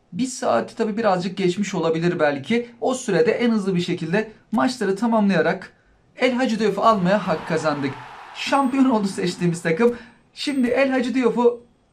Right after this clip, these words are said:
hiç özelliklerine bakmadım arkadaşlar. Sizlerle birlikte bakacağım. Çünkü ben video çektiğim an itibariyle efup daha güncellenmedi, seviyeleri açıklamadı. Alıp bir bakalım kendisinin seviyesine. Oyun planı ama gelen kutumuzda olabilir arkadaşlar.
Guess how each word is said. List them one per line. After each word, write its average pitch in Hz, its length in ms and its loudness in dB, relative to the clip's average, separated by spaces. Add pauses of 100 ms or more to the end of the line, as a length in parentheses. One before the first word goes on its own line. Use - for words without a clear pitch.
(140)
hiç 262 160 -2
özelliklerine 208 560 2
bakmadım 175 400 0
arkadaşlar. 160 440 0
Sizlerle 220 480 0
birlikte 226 260 0
bakacağım. 190 320 0
Çünkü 226 160 -4
ben 247 160 2
video 247 220 2
çektiğim 247 300 -2
an 262 80 2
itibariyle 254 380 0
efup 202 300 -2
daha 240 160 4
güncellenmedi, 226 720 2
seviyeleri 226 420 0
açıklamadı. 190 600 0 (360)
Alıp 262 420 -2
bir 233 180 0
bakalım 214 400 0
kendisinin 185 440 0
seviyesine. 156 640 -4 (400)
Oyun 254 260 4
planı 226 420 0 (180)
ama 214 200 2
gelen 202 320 2
kutumuzda 190 440 -2
olabilir 165 380 2
arkadaşlar. 160 720 0